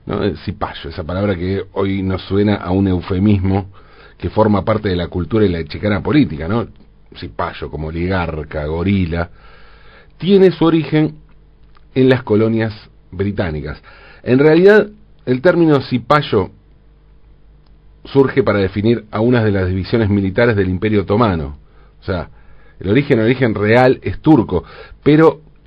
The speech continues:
los ingleses toman el término y lo popularizan para definir a los soldados nativos de la India reclutados para servir a la corona británica.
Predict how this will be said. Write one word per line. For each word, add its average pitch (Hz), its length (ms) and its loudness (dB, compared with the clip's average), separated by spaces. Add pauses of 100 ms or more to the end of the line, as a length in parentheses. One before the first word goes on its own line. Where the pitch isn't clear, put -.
(760)
los 139 280 2
ingleses 147 520 2
toman 147 300 4
el 117 120 0
término 110 480 2
y 123 80 0
lo 123 180 4
popularizan 127 760 0
para 98 160 -2
definir 117 360 0
a 120 40 4
los 104 160 0
soldados 120 400 0
nativos 117 500 -2
de 107 80 -2
la 123 100 0
India 110 400 0 (380)
reclutados 135 800 2
para 113 240 -2
servir 107 380 -2 (140)
a 104 100 0
la 104 180 0
corona 95 580 -4
británica. 73 720 -12